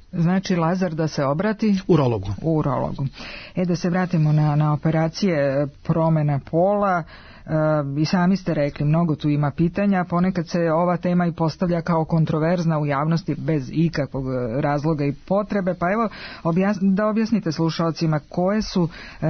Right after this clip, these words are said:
Speaker 1: medicinske indikacije za tu operaciju, ko zapravo donosi odluku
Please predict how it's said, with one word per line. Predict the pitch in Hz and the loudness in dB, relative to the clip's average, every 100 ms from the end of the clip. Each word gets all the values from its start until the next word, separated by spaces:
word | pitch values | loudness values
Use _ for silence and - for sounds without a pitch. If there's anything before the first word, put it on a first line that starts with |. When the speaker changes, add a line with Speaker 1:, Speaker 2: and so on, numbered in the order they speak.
| 156 | 2
Speaker 1:
medicinske | 160 165 170 180 214 185 185 | 4 4 2 2 0 0 2
indikacije | 175 160 160 156 175 - 233 139 139 | 2 2 0 0 -2 0 0 0 -2
za | 151 | -2
tu | 151 175 160 | -2 0 2
operaciju, | 147 143 147 143 139 151 | 0 0 0 -2 0 -2
ko | 147 202 | -2 -2
zapravo | 202 214 220 208 | 0 0 0 0
donosi | 185 185 180 185 196 | 2 2 2 2 2
odluku | 160 156 156 147 147 | 2 2 0 -2 -4